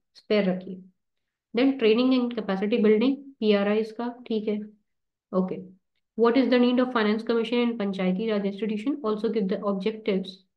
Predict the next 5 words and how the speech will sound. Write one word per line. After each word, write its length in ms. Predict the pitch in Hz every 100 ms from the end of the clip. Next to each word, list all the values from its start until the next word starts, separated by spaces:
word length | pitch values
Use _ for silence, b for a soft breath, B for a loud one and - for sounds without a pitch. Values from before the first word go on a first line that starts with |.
| _ -
of 160 | 226 - -
finance 360 | 190 180 233 - - _ _
commission। 360 | 170 165 - 180 - _ _ _ _ _ _ _ _ _ _ _ _ _ _ _ _ _ _ _ _ _ -
Again 340 | 220 262 254
वही 180 | 240